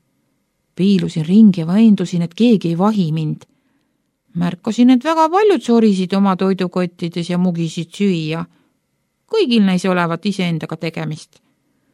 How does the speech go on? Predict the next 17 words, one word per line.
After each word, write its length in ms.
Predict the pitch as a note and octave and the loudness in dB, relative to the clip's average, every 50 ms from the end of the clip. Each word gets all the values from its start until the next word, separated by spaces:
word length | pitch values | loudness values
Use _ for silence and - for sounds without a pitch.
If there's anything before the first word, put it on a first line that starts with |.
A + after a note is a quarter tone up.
| _ _ _ _ _ _ _ _ - D#3 D#3+ | _ _ _ _ _ _ _ _ -10 -6 -2
Vanaema 540 | F3 F#3+ G3+ G3+ G3 F#3+ F3+ F3 E3+ E3 E3+ - | 0 2 4 4 2 2 0 -2 -4 -4 -6 -6
pirukad 680 | - F3 F3 F3+ F3+ F3+ - _ _ - F#3+ - - _ _ _ | -6 -4 -4 -4 -6 -8 -10 _ _ -16 -16 -16 -18 _ _ _
maitsesid 720 | A3+ A#3+ B3+ C4 B3+ A#3 A#3+ - - G#3+ F#3 G3 G3+ G3 - | 0 2 4 4 4 2 0 -4 -6 -4 -4 -4 -6 -8 -6
hästi 760 | E3 F#3+ A#3+ C4+ D4+ D#4 D4 - - - - - _ G#3 G3 | -2 -2 0 0 0 -2 -6 -8 -14 -16 -18 -14 _ -6 -6
nagu 260 | F3 F3 F3 - E3+ | -6 -6 -6 -8 -6
alati. 680 | E3 F3 F3+ F3+ E3+ E3 D#3+ - _ _ - F3+ E3 - _ _ _ _ _ _ _ _ _ _ _ _ _ | -4 -2 -2 -2 -2 -4 -6 -10 _ _ -12 -12 -12 -12 _ _ _ _ _ _ _ _ _ _ _ _ _
Tomat 460 | - G3 G3+ G#3 G3 G3 F#3+ F#3 - - _ | 0 2 2 4 2 2 0 -4 -6 -10 _
samuti. 680 | - - F#3 G3+ G#3 G#3 G3+ G3 G3+ - - G3 F#3+ F#3+ _ _ _ _ _ _ _ _ _ _ _ _ _ _ _ _ _ _ _ | -6 -4 0 2 2 2 2 0 -4 -6 -6 -6 -6 -6 _ _ _ _ _ _ _ _ _ _ _ _ _ _ _ _ _ _ _
Isegi 340 | A3+ A3 C4 B3 A3+ A#3+ A3+ | -4 0 0 0 0 0 -2
pika 420 | A#3 - D4+ F#4 - - D4 A#3 | -2 -2 -4 -4 -2 -2 -2 0
päeva 340 | - A#3+ B3 C4 B3+ A#3 A3 | 0 2 2 2 2 2 2
jooksul 440 | G#3 G3+ G3 F#3 - - G3 F3+ F3+ | 2 0 -2 -4 -4 -8 -8 -8 -4
kotis 440 | - A3+ C4 C4 - A3 G3 - | -2 -2 -2 0 0 -4 -4 -2
seisnud 520 | - F#3+ F#3+ F#3 F#3 F3+ - - E3+ E3+ - | -4 -4 -2 -2 -2 -4 -4 -6 -8 -6 -6
ja 80 | F3 | -8
soojaks 480 | E3+ - B3 C4 C#4 C4 G#3+ G3 - - | -6 -2 -2 0 2 2 0 0 -2 -4
läinud 260 | F#3+ F3+ F3 E3+ E3 | -4 -4 -4 -4 -6